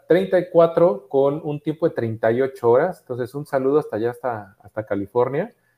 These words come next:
¿no? Porque la verdad es que no cualquiera termina esta carrera, es una de las más difíciles del mundo, y pues qué padre que México tiene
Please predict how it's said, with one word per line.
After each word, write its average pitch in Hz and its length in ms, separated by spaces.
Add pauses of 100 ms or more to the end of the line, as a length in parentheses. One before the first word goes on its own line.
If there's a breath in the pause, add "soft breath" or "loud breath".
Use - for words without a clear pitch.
(160)
¿no? 120 120
Porque 117 280
la 104 120
verdad 165 520 (260)
es 123 180
que 117 240
no 135 240
cualquiera 135 920
termina 113 420
esta 123 200
carrera, 110 640
es 113 260
una 131 180
de 117 100
las 92 240
más 123 340
difíciles 117 540
del 98 140
mundo, 107 480 (420)
y 110 80
pues 107 200
qué 131 120
padre 139 340
que 117 120
México 127 640 (280 loud breath)
tiene 135 540